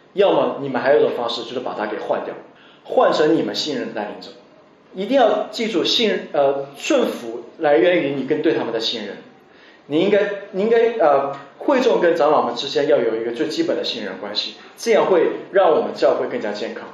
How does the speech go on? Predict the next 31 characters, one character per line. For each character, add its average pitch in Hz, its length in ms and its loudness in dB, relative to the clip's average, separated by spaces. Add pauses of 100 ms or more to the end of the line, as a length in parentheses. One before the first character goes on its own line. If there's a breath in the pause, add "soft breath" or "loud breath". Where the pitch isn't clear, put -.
(160)
也 135 100 -2
会 156 140 4
让 160 180 4
你 123 140 -2
更 110 120 -8
加 104 100 -8
健 98 240 -12
康。 - 80 -18 (680 loud breath)
但 247 140 4
是 208 120 2
不 151 220 0
要 - 180 4
说 139 400 2 (120)
你 139 140 -2
认 226 300 2
可 123 120 0
他 127 180 -2
们， 120 220 -4
然 123 100 0
后 143 80 4
又 165 120 4
不 196 160 0
跟 226 200 4
从 110 200 0
他 - 80 -12
们。 95 80 -12 (720 loud breath)
你 156 180 0
可 220 100 4
以， 202 140 2
你 180 120 2
又， 226 100 6